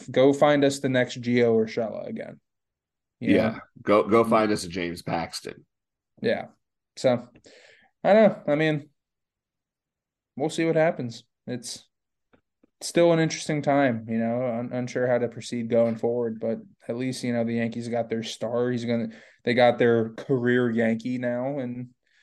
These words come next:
Speaker 2: Most important of all, I don't have to hold you to account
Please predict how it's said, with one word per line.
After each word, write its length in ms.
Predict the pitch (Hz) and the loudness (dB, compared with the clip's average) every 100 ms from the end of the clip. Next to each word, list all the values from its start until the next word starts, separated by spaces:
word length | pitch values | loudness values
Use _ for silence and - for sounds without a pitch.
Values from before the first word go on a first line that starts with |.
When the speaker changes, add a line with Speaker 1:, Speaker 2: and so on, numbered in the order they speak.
| _ 98 | _ -2
Speaker 2:
Most 360 | 98 127 - | 2 2 2
important 440 | 165 160 170 135 165 | 0 2 2 2 2
of 80 | |
all, 400 | 165 185 147 117 - | 2 4 4 4 2
I 140 | 110 | 2
don't 140 | 127 | 2
have 160 | 127 131 | 0 -2
to 100 | 127 | -2
hold 240 | 123 131 131 | -2 -2 -2
you 80 | 123 | 0
to 120 | 117 | 0
account 560 | 113 147 185 131 107 | 0 -2 0 0 -2